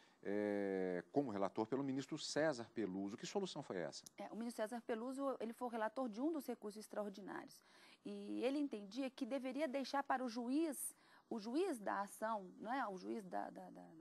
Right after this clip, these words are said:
Speaker 2: do tribunal, a cor, vamos dizer assim, onde começou essa discussão,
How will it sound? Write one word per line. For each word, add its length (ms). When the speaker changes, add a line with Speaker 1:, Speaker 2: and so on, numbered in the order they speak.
Speaker 2:
do 100
tribunal, 640
a 100
cor, 300
vamos 200
dizer 140
assim, 300
onde 200
começou 420
essa 220
discussão, 460